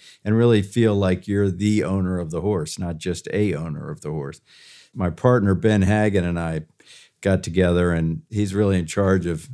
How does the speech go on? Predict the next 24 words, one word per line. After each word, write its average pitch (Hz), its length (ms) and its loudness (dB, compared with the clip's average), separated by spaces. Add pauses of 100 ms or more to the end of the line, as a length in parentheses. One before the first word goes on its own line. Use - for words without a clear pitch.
(160)
of 80 120 -10
keeping 98 320 0
everybody 90 480 0
well 87 280 0
informed. 82 540 -4
And 78 200 -6 (280)
I - 60 -8
think 90 200 0
that 85 180 0
makes 82 260 -4
a 80 120 -4
huge 92 400 -4
difference 80 480 -6
in 80 160 -2
their 80 360 -4
overall 82 680 -4 (520)
experience 101 760 0
and 90 200 -2
the 90 100 -4
likelihood 98 560 0
that 92 140 0
they'll 90 140 -4
come 98 220 -2
back. 98 380 -4